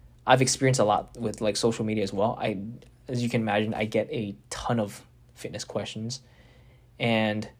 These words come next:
some people just ask the most, like, basic questions. And, uh, again, I'm not saying there's anything wrong with asking questions. If you're asking for help, that is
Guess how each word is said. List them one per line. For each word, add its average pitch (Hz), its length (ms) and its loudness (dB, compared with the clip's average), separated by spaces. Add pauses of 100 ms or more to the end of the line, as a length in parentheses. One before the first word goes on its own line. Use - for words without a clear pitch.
(680)
some 175 180 6
people 190 220 6
just 139 220 2
ask 127 360 2
the 123 320 2
most, 123 480 4 (140)
like, 107 240 -2 (640)
basic 120 360 2
questions. 101 680 -2
And, 104 440 -2
uh, 120 220 2
again, 120 320 6
I'm 113 220 0
not 110 240 4
saying 120 220 2
there's 110 140 2
anything 117 420 -2
wrong 127 260 8
with 120 100 0
asking 107 300 -2
questions. 104 400 -2
If 95 180 -8
you're 104 140 -4
asking 127 260 0
for 120 140 0
help, 117 160 2
that 113 140 4
is 101 220 -4